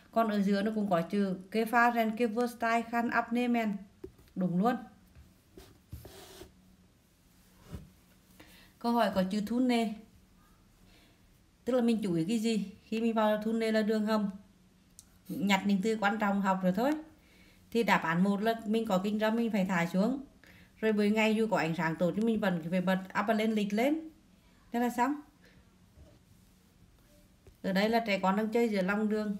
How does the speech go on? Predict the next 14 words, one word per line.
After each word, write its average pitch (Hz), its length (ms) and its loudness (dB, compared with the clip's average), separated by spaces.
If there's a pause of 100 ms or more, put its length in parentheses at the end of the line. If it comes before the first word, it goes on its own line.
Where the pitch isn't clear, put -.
(160)
Đây 190 120 -6
là 208 160 -2
khu 220 120 -4
vực 196 180 -2 (160)
dân 202 260 -2
cư. 262 200 0 (960)
Thì, 226 240 -2
à, 226 120 0
mình 226 180 -2
phải 196 160 -2
tính 170 220 -4
toán 160 260 -2
cái 226 80 -2
gì? 226 320 -2